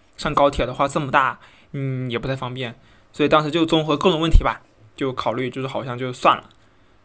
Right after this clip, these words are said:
就想了想啊，大组车就带不了了，那我能不能带辆折叠呢？折叠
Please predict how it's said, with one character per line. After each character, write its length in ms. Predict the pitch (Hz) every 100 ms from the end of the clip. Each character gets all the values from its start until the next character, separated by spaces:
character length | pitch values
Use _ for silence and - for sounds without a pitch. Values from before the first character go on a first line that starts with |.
| _ -
就 180 | 131
想 160 | 131 120
了 80 | 123
想 260 | 127 110
啊， 880 | 110 123 123 120 117 117 113 110 107
大 220 | 117 147
组 140 | 127 110
车 260 | - 127
就 60 | 131
带 120 | 131
不 80 | 120
了 160 | 104 -
了， 140 | -
那 120 | 151 147
我 80 |
能 80 | 127
不 60 | 143
能 100 | 143
带 80 | 151
辆 140 | 143
折 160 | 135 135
叠 180 | 127
呢？ 180 | 123 127 - - - - -
折 140 | -
叠 100 | 143